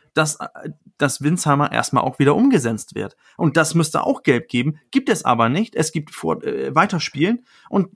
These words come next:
Winsheimer rächt sich daran und bekommt auch wieder zu Recht gelb. Aber zu früh hat sich der Schiedsrichter in, aus meiner Sicht das Spiel völlig aus der Kontrolle laufen lassen.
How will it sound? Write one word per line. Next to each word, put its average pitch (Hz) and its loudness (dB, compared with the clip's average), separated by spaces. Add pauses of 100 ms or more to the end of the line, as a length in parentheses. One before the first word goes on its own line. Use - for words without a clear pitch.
Winsheimer 170 2
rächt 226 -2
sich - -4
daran 110 0
und 123 -4
bekommt 147 0
auch 175 0
wieder 135 2
zu - 0
Recht 123 -2
gelb. 190 0 (320)
Aber 160 -2
zu 180 -2
früh 214 2
hat 160 2
sich 165 -4
der 143 -2
Schiedsrichter 190 -4
in, 143 -4
aus 143 -6
meiner 170 4
Sicht 139 -2 (460)
das 139 0
Spiel 180 0
völlig 226 -2
aus 175 -4
der 180 -4
Kontrolle 165 -2
laufen 120 -2
lassen. 147 -4